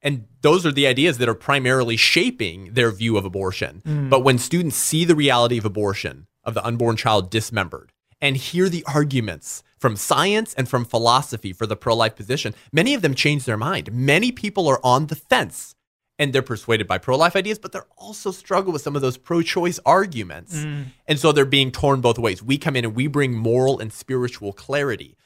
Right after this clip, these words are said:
Speaker 1: on an issue that very few people are bring, bringing clarity to. And when that clarity is established,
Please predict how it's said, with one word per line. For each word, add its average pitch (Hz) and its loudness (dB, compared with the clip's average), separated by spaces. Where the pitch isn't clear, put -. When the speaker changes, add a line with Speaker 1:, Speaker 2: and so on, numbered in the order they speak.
Speaker 1:
on 127 2
an 117 -2
issue 120 -2
that 107 -4
very 110 2
few 110 -8
people 107 -6
are 101 -2
bring, 101 -6
bringing 107 -4
clarity 98 0
to. 113 -2
And 107 -10
when 139 2
that 147 0
clarity 208 0
is 131 -6
established, - 0